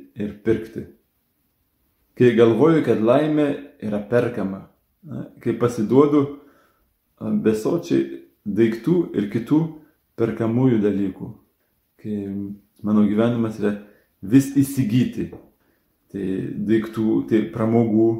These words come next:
paslaugų. Na, kai šitų visų dalykų siekimas tampa mano gyvenimo tikslu. Tai nėra krikščioniška. Ir dėl to krikščionis turi kažkaip plaukti prieš srovę.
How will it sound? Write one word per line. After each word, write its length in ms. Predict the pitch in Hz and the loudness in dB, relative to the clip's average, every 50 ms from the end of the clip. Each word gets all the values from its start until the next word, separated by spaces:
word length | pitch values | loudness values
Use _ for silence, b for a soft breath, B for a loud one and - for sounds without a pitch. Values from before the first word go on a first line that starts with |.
| - - - _ _ _ _ | -6 -14 -20 _ _ _ _
paslaugų. 600 | - 117 117 117 - 117 117 120 113 107 110 113 - - - - - _ _ _ _ _ _ _ _ _ _ _ _ | -2 -2 -2 0 2 2 2 4 4 2 0 0 -2 -4 -10 -18 -20 _ _ _ _ _ _ _ _ _ _ _ _
Na, 120 | 117 120 131 | -10 -8 -4
kai 200 | 127 131 117 110 87 - - - _ _ _ _ _ _ _ _ _ _ _ _ | 0 0 0 0 -2 -4 -12 -18 _ _ _ _ _ _ _ _ _ _ _ _
šitų 400 | - - - 135 135 160 143 110 | -12 -8 -8 -2 2 2 2 4
visų 260 | 107 113 113 - 135 | 2 0 0 0 2
dalykų 460 | 117 123 123 131 143 139 139 120 110 104 - - - - | 4 4 6 6 4 4 2 0 0 0 -2 -4 -10 -14
siekimas 680 | - - - 104 104 - 147 160 160 156 147 135 - - - - - - | -12 -8 -8 -8 -6 -4 -4 -4 -2 -4 -4 -6 -8 -12 -18 -20 -20 -12
tampa 340 | _ 127 131 135 131 127 120 | _ -6 -4 -4 -2 -2 -2
mano 200 | 113 110 107 107 | 0 0 0 0
gyvenimo 480 | 101 110 104 110 110 110 104 104 95 - | 0 0 -2 -2 -2 -2 -2 -2 -4 -6
tikslu. 400 | - - - - - - - 69 - - _ _ _ _ _ _ _ _ _ _ _ _ _ _ _ - | -10 -14 -18 -14 -14 -14 -14 -14 -16 -20 _ _ _ _ _ _ _ _ _ _ _ _ _ _ _ 4
Tai 120 | 123 131 139 131 - | 6 8 8 6 4
nėra 340 | - 110 117 123 123 127 123 | 0 -2 -2 0 0 0 -2
krikščioniška. 680 | - - 101 95 - - 107 98 95 95 - - - - 107 - _ _ _ _ _ _ _ _ _ _ _ _ _ _ - | -4 -6 -12 -16 -16 -16 -14 -12 -12 -14 -14 -18 -20 -20 -20 -20 _ _ _ _ _ _ _ _ _ _ _ _ _ _ -4
Ir 180 | - 113 113 107 104 107 104 - | -2 0 0 0 -2 -4 -4 -4
dėl 320 | - 107 110 110 107 - | -2 2 2 2 2 2
to 160 | - 85 170 | 2 2 2
krikščionis 520 | - - - - - 160 151 147 139 135 - | 2 -2 -6 -6 -4 -2 0 0 -2 -2 -4
turi 260 | - 131 131 135 135 135 - - b b b b b b b b _ - | -2 2 4 4 4 2 0 -6 b b b b b b b b _ -14
kažkaip 640 | 110 - - - 131 - - - - - _ _ | -14 -6 -2 -2 -2 -2 -4 -8 -16 -20 _ _
plaukti 420 | - 117 131 147 147 139 - 131 117 | -2 4 4 4 4 4 0 -4 -6
prieš 300 | - - 107 110 - - | -4 -4 -4 -4 -4 -2
srovę. 340 | - 135 131 127 104 95 92 | 0 2 2 2 0 -2 -4